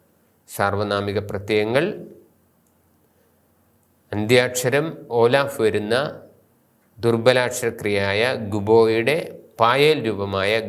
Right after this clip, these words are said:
ഗാബിയുടെ പാസ്റ്റ് ടെൻസിൻ്റെ പത്ത് രൂപങ്ങളോട് ഗാബി, ഗാബിയൂൻ, ഗബിയാസ്, ഗാബിയേൻ, ഗാബീത്ത്, ഗാബീത്തൂൻ,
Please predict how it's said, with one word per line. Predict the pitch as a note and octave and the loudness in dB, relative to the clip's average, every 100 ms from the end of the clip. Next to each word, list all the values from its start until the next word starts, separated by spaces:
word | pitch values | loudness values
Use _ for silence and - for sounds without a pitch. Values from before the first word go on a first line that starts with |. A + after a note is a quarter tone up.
| G2 | -2
ഗാബിയുടെ | G#2 A2 A#2 B2 G#2+ G#2+ D3+ - - | 2 2 0 -2 -2 0 -2 -4 -2
പാസ്റ്റ് | G#2 G#2 - | 0 0 -6
ടെൻസിൻ്റെ | G#2 G2 - G2 A#2 C#3 - | -8 -6 -8 -4 -2 -4 -4
പത്ത് | G#2+ - - B2 - G#2 | -4 -4 -4 -4 -6 -8
രൂപങ്ങളോട് | F#2+ G2 F#2+ F#2+ F#2+ A2+ E3 - - - _ _ _ | -4 -4 -4 -4 0 0 -2 -4 -20 -20 _ _ _
ഗാബി, | F#2 F#2+ F#2+ A#2+ D#3 E3 | 0 0 2 2 0 2
ഗാബിയൂൻ, | G#2 G2 F#2+ G#2 A2+ D3+ - G2 | 0 0 -2 -4 -2 -2 -2 -4
ഗബിയാസ്, | F#2 G2+ A2+ C#3 - | -4 0 0 0 -2
ഗാബിയേൻ, | G2+ G2 G2 G#2 A2+ D3 F#3 - - _ _ _ _ | -2 -2 -4 -4 0 0 -2 -10 -20 _ _ _ _
ഗാബീത്ത്, | F#2+ G2 G#2 C#3+ E3+ E3 | 2 2 2 2 2 -2
ഗാബീത്തൂൻ, | G#2+ G#2+ G2+ G2+ A2+ A2+ D3 E3 | -2 0 0 -2 -4 -4 -4 -4